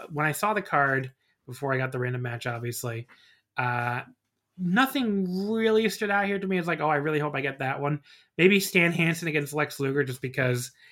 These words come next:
uh, you know, that was obviously such a rare, uh, U S match here for Stan Hansen during his, one of his very brief runs in, in America. I think that's his last run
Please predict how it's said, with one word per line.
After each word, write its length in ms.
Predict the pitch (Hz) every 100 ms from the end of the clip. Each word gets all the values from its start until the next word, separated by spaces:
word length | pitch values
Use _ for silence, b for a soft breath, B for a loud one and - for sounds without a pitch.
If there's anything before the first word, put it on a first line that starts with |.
| b _ -
uh, 360 | 123 120 117 - _
you 100 | 143
know, 120 | 120
that 100 | 120
was 220 | 120 117 -
obviously 380 | 131 127 123 123
such 240 | 139 131
a 100 | 120
rare, 580 | 117 120 120 120 120 - _ _ _ _ _
uh, 320 | 123 113 113 - 123
U 240 | 127 127
S 180 | 123 -
match 280 | 127 120 -
here 120 | 127
for 100 | 127
Stan 280 | - 127 117
Hansen 340 | 127 117 123
during 220 | 117 117
his, 220 | 117 117 -
one 140 | 151 131
of 60 |
his 100 | 117
very 280 | 113 127 123
brief 500 | 117 120 123 127 - _ _ _ _
runs 520 | 123 120 123 131 127 - 151
in, 200 | 135 135
in 140 | 139
America. 340 | 120 120 127
I 40 | 123
think 140 | 269
that's 140 | 311 202
his 160 | 135
last 340 | 139 180 - -
run 300 | 98 95